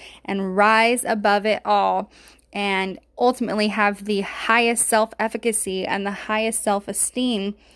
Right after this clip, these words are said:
because all of that plays into our self-worth." When we love ourselves and we believe in ourselves,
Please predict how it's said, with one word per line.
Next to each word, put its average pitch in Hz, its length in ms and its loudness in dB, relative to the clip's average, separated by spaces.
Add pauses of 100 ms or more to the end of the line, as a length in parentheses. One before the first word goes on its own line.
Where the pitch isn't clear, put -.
(380)
because 233 480 -2 (260)
all 254 220 2
of 254 100 0
that 214 240 -2
plays 220 300 0
into 226 280 -2
our 220 140 4
self-worth." 214 840 -2 (1300)
When 220 380 0
we 247 320 2
love 247 400 -2
ourselves 202 640 0
and 208 120 -4
we 196 120 -4
believe 208 360 -2
in 247 100 0
ourselves, 185 680 -2